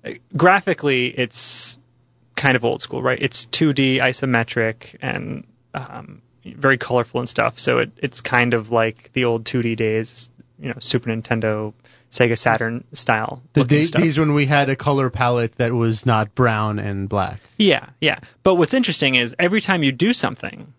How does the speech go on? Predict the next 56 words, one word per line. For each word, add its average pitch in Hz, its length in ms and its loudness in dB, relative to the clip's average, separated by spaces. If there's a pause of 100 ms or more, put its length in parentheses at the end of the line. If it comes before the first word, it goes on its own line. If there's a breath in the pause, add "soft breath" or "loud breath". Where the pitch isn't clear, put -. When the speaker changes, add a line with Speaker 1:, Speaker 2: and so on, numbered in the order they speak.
(120)
Speaker 1:
not 120 280 -2
every 135 180 2
time, 123 260 -8
but, - 80 -10
like, 127 240 0 (200 soft breath)
you 160 80 0
start 147 240 4
off, 143 160 4
you're 147 100 -2
just 143 160 -6
this - 140 -2
kid, 127 300 -2
and 127 80 -4
you've 120 140 -2
got, 123 240 2 (240)
you 131 80 -2
know, 117 160 -2
a 113 60 0
weapon, 117 360 -2
a 120 60 -10
sword - 300 -4
or 135 60 -4
something, 131 260 -8
I 131 40 -2
don't 127 100 -2
even 120 100 -4
remember. 120 320 0 (320 loud breath)
Um, 120 360 2 (800)
let's 160 240 2
say 143 320 4
that 127 200 -4 (240 soft breath)
there's 139 160 4
a 135 60 2
door 131 260 4
you 123 80 2
have - 80 -6
to 135 60 -6
break 123 240 0
down, 117 320 -2
so - 160 0
you, 120 360 2 (280 soft breath)
you 135 140 2
attack 151 300 2
the 147 60 2
door 127 180 0
and 123 100 0
you 123 60 2
break 123 220 2
it 123 60 -14
down. 110 220 -4
And 120 80 0
I'm, 135 140 -4 (120)
I'm 135 100 0
not 123 180 2
saying 113 200 -2
that 113 100 -10